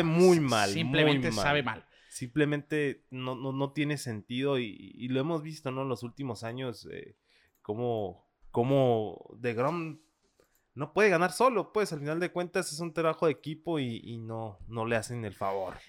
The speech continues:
Speaker 1: Y, sin embargo, está haciendo lo posible para ganar solo, Quique. Voy a atizar un poco con estos
Speaker 2: Dale.
Speaker 1: datos. Batea de quinientos cuarenta y cinco, es decir, seis hits en once turnos.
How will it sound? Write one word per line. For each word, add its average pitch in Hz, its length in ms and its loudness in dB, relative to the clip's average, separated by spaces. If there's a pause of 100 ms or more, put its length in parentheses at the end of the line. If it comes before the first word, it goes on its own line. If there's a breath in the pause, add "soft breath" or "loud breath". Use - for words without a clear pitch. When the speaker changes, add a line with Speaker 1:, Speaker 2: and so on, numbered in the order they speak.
Speaker 1:
Y, 160 520 4
sin 151 300 0
embargo, 156 500 8
está 180 240 4
haciendo 170 480 4
lo 180 160 8
posible 175 400 6
para 135 260 8
ganar 127 340 6
solo, 117 340 2
Quique. 95 360 -8 (180)
Voy 151 180 6
a 196 40 8
atizar 147 460 4
un 160 200 2
poco 117 360 0
con 110 160 4
estos 107 240 -2
Speaker 2:
Dale. 107 260 0
Speaker 1:
datos. - 200 -14 (440)
Batea 294 480 10
de 240 160 12
quinientos 208 500 6
cuarenta 139 440 6
y 117 60 0
cinco, 117 420 -6 (260)
es 151 180 0
decir, 247 400 4 (100)
seis 160 400 4
hits 180 220 -2
en 160 120 0
once 147 220 0
turnos. - 680 -10